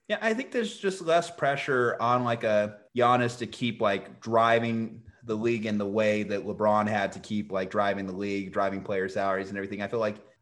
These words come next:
Giannis can be a little bit more ad lib and be comfortable doing in his environment than LeBron, who's trying to build a legacy, trying to build a brand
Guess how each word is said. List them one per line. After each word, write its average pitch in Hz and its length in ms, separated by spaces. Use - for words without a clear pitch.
Giannis 139 480
can 117 220
be 120 240
a 104 100
little 113 220
bit 117 100
more 110 260
ad 110 240
lib 110 180
and 98 220
be 107 140
comfortable 107 460
doing 104 400
in 98 100
his 98 240
environment 98 720
than 101 200
LeBron, 104 320
who's 101 280
trying 113 300
to 92 220
build 110 200
a 92 40
legacy, 95 460
trying 123 220
to 113 40
build 113 160
a 95 60
brand 101 640